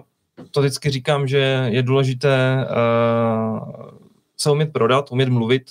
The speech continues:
hodně, to je prostě n-, numero uno. Já do dneška prakticky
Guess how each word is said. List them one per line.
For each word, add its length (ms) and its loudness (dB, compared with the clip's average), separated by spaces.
hodně, 280 -2
to 100 0
je 100 4
prostě 320 -4
n-, 400 0
numero 460 2
uno. 320 0
Já 180 4
do 120 2
dneška 460 0
prakticky 600 -4